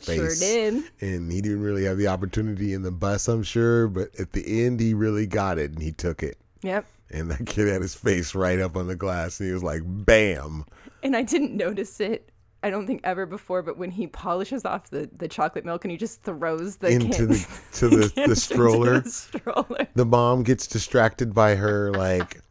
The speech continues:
Speaker 1: <laughs>
Speaker 2: eight-year-old, nine-year-old kid. And yeah, he just tosses his chocolate milk carton right into the stroller.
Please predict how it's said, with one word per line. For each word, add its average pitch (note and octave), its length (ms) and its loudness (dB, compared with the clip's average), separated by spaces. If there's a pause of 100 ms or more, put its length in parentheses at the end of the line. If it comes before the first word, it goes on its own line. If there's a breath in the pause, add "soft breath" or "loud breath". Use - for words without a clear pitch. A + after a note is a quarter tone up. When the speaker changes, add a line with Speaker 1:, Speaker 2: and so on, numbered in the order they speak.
(160)
Speaker 1:
<laughs> - 640 -12
Speaker 2:
eight-year-old, G2+ 640 2
nine-year-old G2+ 640 0
kid. F#2 500 2 (360 soft breath)
And F#2 180 -2
yeah, G2 160 2
he F#2 140 -2
just F2+ 260 -6
tosses F2+ 420 -4
his E2+ 140 -10
chocolate E2+ 380 -8
milk D#2+ 180 -8
carton D#2 320 -8
right D2 180 -6
into C#2+ 140 -10
the C#2 100 -10
stroller. C#2 460 -10